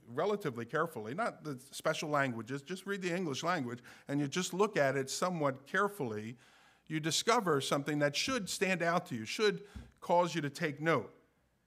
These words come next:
It says this, "The Lord God took man, and he put him in the Garden of Eden to work it and to keep it. And the Lord commanded the man, saying, 'You may surely eat of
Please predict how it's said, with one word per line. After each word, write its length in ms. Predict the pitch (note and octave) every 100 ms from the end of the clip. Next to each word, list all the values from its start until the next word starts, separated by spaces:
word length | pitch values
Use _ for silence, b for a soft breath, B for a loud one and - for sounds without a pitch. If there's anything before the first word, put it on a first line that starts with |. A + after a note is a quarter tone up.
| _ _ _ _ _ -
It 140 | D#3+
says 240 | G#3 F#3+ -
this, 200 | E3+ F3+
"The 80 |
Lord 260 | F3 A3 B3
God 200 | G#3+ G3
took 200 | G#3+ G3
man, 300 | E3+ C3+ D3
and 100 | D#3
he 60 | D3+
put 220 | D3+ G#3
him 120 | G#3+
in 100 | G#3
the 100 | G3
Garden 320 | D#3+ D#3 E3+
of 120 | D#3
Eden 220 | C#3+ C3 C#3
to 100 | D3
work 320 | B2 D3 D3+
it 80 | F3+
and 140 | D#3
to 60 | E3
keep 280 | D#3 F3+ -
it. 180 | - - _ _ _ b b -
And 100 | D#3+
the 60 |
Lord 260 | E3+ G3 G3
commanded 500 | G3+ G3 A3+ C4 E3+
the 80 | E3+
man, 220 | C#3 C#3
saying, 320 | - D3 D#3
'You 80 | D#3
may 160 | D3+
surely 500 | D3 - - A3 B3+
eat 280 | A3+ F#3 D#3+
of 120 | D#3